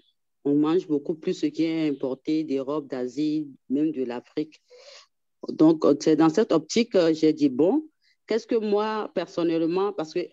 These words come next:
avant de tomber, j'étais d'abord salariée quelque part, je travaillais pendant cinq ans au port en tant que responsable qualité. Avec l'avènement de covid, euh, sous un départ négocié, je me suis dit, bon, je me lance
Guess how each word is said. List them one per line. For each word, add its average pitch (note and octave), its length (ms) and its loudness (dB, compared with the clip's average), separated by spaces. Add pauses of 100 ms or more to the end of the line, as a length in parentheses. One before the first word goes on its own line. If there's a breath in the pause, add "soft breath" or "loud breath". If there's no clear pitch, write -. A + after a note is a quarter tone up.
avant D#3+ 360 -4 (300)
de C#3 680 0
tomber, D#3 320 -2
j'étais D#3 300 -6
d'abord C#3+ 500 -4
salariée C#3 540 -4
quelque C3+ 300 -6
part, D3+ 240 -4
je C3 80 -4
travaillais C3 560 -2
pendant C#3 300 -2
cinq C#3+ 320 -6
ans D3 100 -2
au B2 120 -4
port C#3 200 -6
en C3+ 60 -8
tant C#3 140 -8
que C#3+ 80 -6
responsable B2+ 460 -8
qualité. B2 560 -2 (580 loud breath)
Avec C#3+ 300 -2
l'avènement D3+ 480 0
de C#3+ 120 0
covid, D3 460 -2
euh, C#3 240 -4
sous D#3+ 340 0
un E3 120 0
départ D3+ 380 -6
négocié, C#3 640 -2
je C3 60 -4
me B2+ 80 -4
suis D3 180 -4
dit, B2+ 160 -6
bon, C3 240 -4
je B2+ 100 -6
me C3 140 0
lance D#3 400 -6